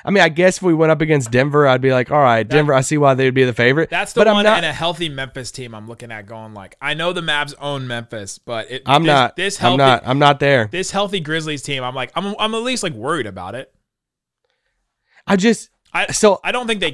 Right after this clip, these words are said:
Speaker 1: I just
Speaker 2: can't
Speaker 1: think
Speaker 2: win
Speaker 1: the
Speaker 2: against
Speaker 1: ceiling
Speaker 2: those teams, but I, you know.
Speaker 1: I just think that it's, the West is so, so wide open
Speaker 2: It is.
Speaker 1: that a crazy Luka run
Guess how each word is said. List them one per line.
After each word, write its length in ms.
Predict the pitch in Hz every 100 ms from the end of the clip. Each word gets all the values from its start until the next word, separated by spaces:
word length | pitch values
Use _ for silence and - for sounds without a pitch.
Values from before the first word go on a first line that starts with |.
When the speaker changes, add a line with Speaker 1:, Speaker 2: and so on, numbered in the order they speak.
| 135
Speaker 1:
I 120 | 196
just 160 | 214
Speaker 2:
can't 120 | 240 214
Speaker 1:
think 20 |
Speaker 2:
win 80 | 143
Speaker 1:
the 60 |
Speaker 2:
against 220 | 131 131
Speaker 1:
ceiling 260 | 147 147 139
Speaker 2:
those 100 | 117
teams, 320 | 123 107 117
but 260 | - 143 127
I, 200 | 127 127 - _ _ _ _ _ _ _ _
you 120 | 139 120
know. 200 | 92 107 - -
Speaker 1:
I 100 | 214
just 160 | 254
think 240 | 262 240 208
that 200 | 220 180
it's, 160 | 151
the 140 | 156 175
West 360 | 156 165 165 160
is 100 | 139
so, 300 | 139 135 143
so 280 | - 160 160
wide 400 | 156 135 131 120
open 480 | 113 120 104 95 87 _
Speaker 2:
It 120 | 104
is. 140 | 101 131
Speaker 1:
that 300 | 147 127 - _ -
a 100 | 160
crazy 460 | - 180 190 208 196
Luka 360 | 147 143 175
run 460 | 151 147 160 165